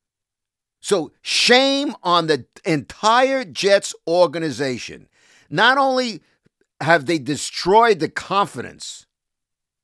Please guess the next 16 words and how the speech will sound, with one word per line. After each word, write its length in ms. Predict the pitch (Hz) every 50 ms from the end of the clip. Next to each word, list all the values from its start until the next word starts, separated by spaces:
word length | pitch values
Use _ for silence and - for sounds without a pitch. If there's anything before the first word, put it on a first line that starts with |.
| _ _ _ _ _ _ _ _ _ -
completely 540 | - 160 143 - - 190 240 214 226 220
destroyed 480 | 190 156 165 127 - - 185 180 170 156
the 80 | 151 -
confidence 580 | - - - 180 170 139 147 165 156 131 -
of 140 | 147 117 101
Zach 300 | - 156 151 151 143 -
Wilson, 440 | 147 147 143 139 - - 147 143 131 _ _ _ _
who 160 | _ - 160
was 340 | 185 170 175 180 170 147 107
their 300 | 127 170 160 151 139 - _ _ _ _ _ _ _ _ _ -
number 480 | 120 131 156 202 269 311 320 320 311
one 380 | 294 277 277 277 269 254 247 -
pick 520 | - - - 254 294 - - - - _ _ _ _ _ _ _ _ _ _ -
a 100 | 165 180
year 300 | 185 180 190 190 170 156
ago, 480 | 139 107 113 98 82 71 - - -